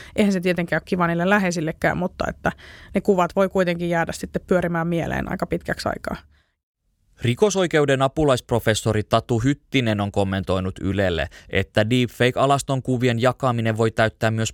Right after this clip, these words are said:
Speaker 2: pahoinpitelyn tunnusmerkistön, jos uhri todistettavasti traumatisoituu rikoksen seurauksena.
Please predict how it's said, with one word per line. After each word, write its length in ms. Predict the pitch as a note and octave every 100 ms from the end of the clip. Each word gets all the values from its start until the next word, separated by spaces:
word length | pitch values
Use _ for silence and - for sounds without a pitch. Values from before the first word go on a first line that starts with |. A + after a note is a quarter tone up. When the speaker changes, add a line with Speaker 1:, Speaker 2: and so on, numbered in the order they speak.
| -
Speaker 2:
pahoinpitelyn 840 | C#3+ C#3 B2+ G#2 F#2+ G#2+ G2 F#2
tunnusmerkistön, 960 | G2 F2+ D#2+ - C2+ C#2+ B1+ - G#1+ G#1 - - -
jos 240 | A#2 B2 -
uhri 380 | D3 C#3+ B2 A2+ -
todistettavasti 880 | C3+ C3 B2+ - G#2 - F#2+ B2 D3
traumatisoituu 960 | C#3+ C3+ B2+ A2+ - G#2 G#2+ G#2 G#2
rikoksen 500 | F#2+ F#2+ F#2 - D#2
seurauksena. 640 | - C#2+ C#2+ C2+ - - -